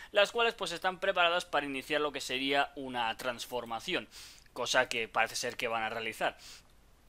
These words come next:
Y digamos que casi tirando la mitad del capítulo se tiran más, más que nada para eso. Cogen todas y ahí con una super presentación se empiezan a transformar lo que serían las guerreras realizando una secuencia,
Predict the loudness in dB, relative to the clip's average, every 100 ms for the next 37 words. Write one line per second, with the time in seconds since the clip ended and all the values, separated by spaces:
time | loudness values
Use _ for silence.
0 | -6 -2 4 4 4 4 4 4 4 4
1 | 4 4 2 6 4 4 4 4 4 0
2 | 0 -2 -2 -2 -2 -2 0 0 0 -2
3 | -2 0 0 2 0 -2 -4 -8 -14 -20
4 | -14 2 2 2 -2 2 4 6 4 2
5 | -2 0 0 0 -2 0 -2 -2 -4 -4
6 | -4 -4 -2 -2 -2 -6 -2 -2 0 0
7 | 0 -4 -2 -2 2 2 2 -2 -16 -16
8 | -8 -6 -4 -2 2 2 4 2 4 0
9 | 2 4 4 4 2 2 -2 -2 -4 -4
10 | -4 -2 0 -2 0 -2